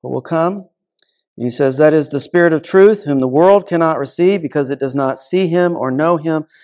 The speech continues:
Uh, you know him because he abides with you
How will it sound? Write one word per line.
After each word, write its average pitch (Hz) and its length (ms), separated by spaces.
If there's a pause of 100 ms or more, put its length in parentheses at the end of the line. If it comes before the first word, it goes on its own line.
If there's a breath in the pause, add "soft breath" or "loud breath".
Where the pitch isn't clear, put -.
(280 soft breath)
Uh, 131 60
you 139 240
know 190 220
him 165 260
because 151 520 (380 soft breath)
he 165 160
abides 165 540
with 254 340
you 127 560